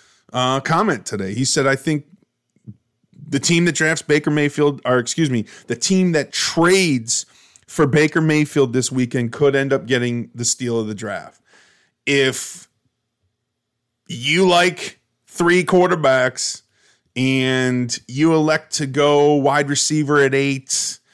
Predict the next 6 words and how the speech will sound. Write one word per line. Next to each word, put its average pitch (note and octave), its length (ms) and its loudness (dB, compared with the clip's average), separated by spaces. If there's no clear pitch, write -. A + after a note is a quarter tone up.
um, F#2+ 600 -10
offensive C#3+ 640 0
lineman C#3+ 920 2
at B2+ 260 0
six, - 800 0
or B2+ 800 2